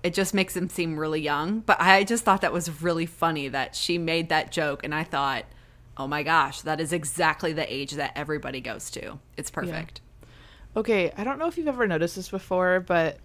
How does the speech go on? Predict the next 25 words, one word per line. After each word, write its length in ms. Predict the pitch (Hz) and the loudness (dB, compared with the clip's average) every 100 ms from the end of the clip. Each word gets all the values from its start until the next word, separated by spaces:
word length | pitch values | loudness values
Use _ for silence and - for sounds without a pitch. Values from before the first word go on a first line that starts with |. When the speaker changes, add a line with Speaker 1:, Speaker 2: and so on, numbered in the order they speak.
| - - - | -20 -14 -6
Speaker 2:
and 140 | 180 | -2
I 60 | 190 | 0
don't 100 | 233 | 2
know 100 | 226 | 4
why 260 | 170 160 | 6 6
I 80 | 165 | 4
just 200 | 165 165 | 0 -4
randomly 360 | - 160 160 156 | -4 -4 -4 -2
noticed 280 | 156 160 - | -2 -2 -4
it 60 | |
now 260 | 160 147 151 | -4 -2 -2
'cause 160 | 156 156 | -4 -6
it's 160 | 151 | -4
not 100 | 165 | -6
like 160 | 151 165 | -4 -2
they're 100 | 180 | 2
not 120 | 208 | 2
Speaker 1:
Uh-huh. 80 | 147 | 2
Speaker 2:
in 60 | 170 | -2
the 60 | |
cafe, 520 | - 151 143 151 147 147 | -4 -4 -2 -2 -2 -2
like, 240 | 147 147 | -4 -8
almost 320 | 165 151 147 | -8 -6 -4
every 220 | 156 143 | -4 -4
Speaker 1:
All 60 | 147 | -6